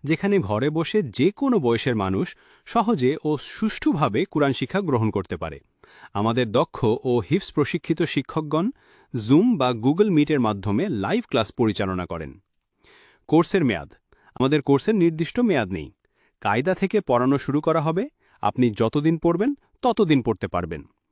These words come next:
আমাদের বিশেষত্ব: এক, লাইভ অনলাইন ক্লাস সাপ্তাহিক ছ দিন। দুই,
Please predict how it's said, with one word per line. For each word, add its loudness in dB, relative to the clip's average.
আমাদের 2
বিশেষত্ব: -2
এক, -4
লাইভ 0
অনলাইন 2
ক্লাস -2
সাপ্তাহিক -2
ছ -2
দিন। -2
দুই, -2